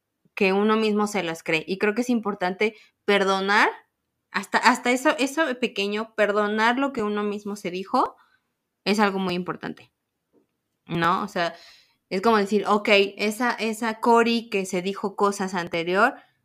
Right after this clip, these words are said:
te perdono, Cori, porque creo que actuabas desde heridas, o sea, desde heridas que tenías, y ahora hay que, te perdono, mi amor, pero ya a, a partir de ahora hay que, como tú dices, ¿no?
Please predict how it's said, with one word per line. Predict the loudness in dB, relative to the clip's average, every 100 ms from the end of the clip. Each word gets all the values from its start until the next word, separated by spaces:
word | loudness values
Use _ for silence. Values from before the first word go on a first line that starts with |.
| _ _ -4
te | -2
perdono, | 0 4 6 6 4 4
Cori, | 4 4
porque | 2 -2 -2 -4
creo | -2 0
que | 0
actuabas | -2 2 4 6 4 2
desde | -2 -2 -2 -2 -2 -8 _ _ _ _ _ _ _ _ _ -16 0
heridas, | 2 2 2 2 2 -8 _ _ _ _
o | -10
sea, | -4
desde | -2 0 0
heridas | 0 -2 -4
que | -4
tenías, | -6 -6 -4 -4 -6 -18 -20 -20 _ _ _ _
y | 2 6
ahora | 6 6 6 4 2 -4
hay | -4 0
que, | -2 -2 -8 _ _ _ _ _ _ _ _ -4
te | -2
perdono, | 2 4 4 4
mi | 4
amor, | 2 6 4 4 -6 -2
pero | 0
ya | 2 4 4
a, | 4 2
a | -4 -2
partir | -2 0 0 2
de |
ahora | 4 2 2
hay | -2 -4
que, | -8 -4
como | -4 2
tú | 2
dices, | 2 -2
¿no? | -4 -4